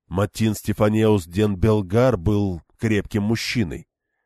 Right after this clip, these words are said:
В молодости его, должно быть, можно было назвать красивым, но годы сделали свое дело. Его верхняя губа была гладко выбрита, а седая борода аккуратно подстрижена, но большая часть черепа осталась теперь лысой.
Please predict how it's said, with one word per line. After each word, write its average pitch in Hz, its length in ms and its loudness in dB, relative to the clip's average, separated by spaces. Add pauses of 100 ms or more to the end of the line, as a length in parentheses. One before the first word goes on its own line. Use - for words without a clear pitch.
В 85 140 -12
молодости 123 680 6
его, 95 320 2
должно 95 580 0
быть, 92 340 -2
можно 98 360 0
было 101 260 0
назвать 98 380 -2
красивым, 123 680 -2 (460)
но 120 220 0
годы 131 360 2
сделали 101 500 -2
свое 98 380 -2
дело. 82 400 -4 (580)
Его 92 280 -2
верхняя 87 460 -4
губа 95 360 0
была 85 300 -2
гладко 95 420 -4
выбрита, 90 580 -4 (500)
а - 120 -6
седая 131 420 4
борода 131 460 6
аккуратно 127 480 4
подстрижена, 107 880 -4 (520)
но 110 180 0
большая 139 420 -2
часть 127 280 0
черепа 143 520 0
осталась 123 600 -4
теперь 113 520 -2
лысой. 92 580 -4